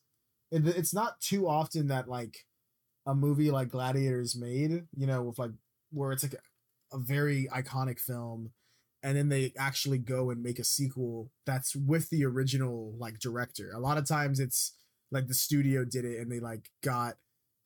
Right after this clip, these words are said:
a, a random director to kinda do their studio thing for it, and they don't really have the approval of the original director, you know? But with this one, they have Ridley Scott, so I'm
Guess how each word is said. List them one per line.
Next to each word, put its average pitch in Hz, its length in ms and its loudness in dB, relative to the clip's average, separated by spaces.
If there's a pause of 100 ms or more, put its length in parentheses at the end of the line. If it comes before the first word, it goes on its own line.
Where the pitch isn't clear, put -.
(120)
a, 117 360 -2 (180)
a 135 80 -4
random 135 380 0
director 123 440 -2
to - 60 -12
kinda 123 200 0
do 120 200 -2
their 117 140 -4
studio 120 440 -2
thing 110 260 -8
for 101 260 -8
it, 98 60 -8
and 117 80 -6
they 123 80 -4
don't 127 160 -2
really 120 180 -6
have 120 240 -4
the 120 100 -2
approval 117 600 -4
of 110 100 -8
the 113 140 -4
original 107 640 -8 (140)
director, 110 680 -6 (600)
you 113 100 -10
know? 110 320 -8
But 139 80 0
with 131 120 0
this 175 200 2
one, 170 180 0
they 131 100 0
have 147 420 0
Ridley 131 280 0
Scott, 113 420 -6
so 139 100 0
I'm 131 180 0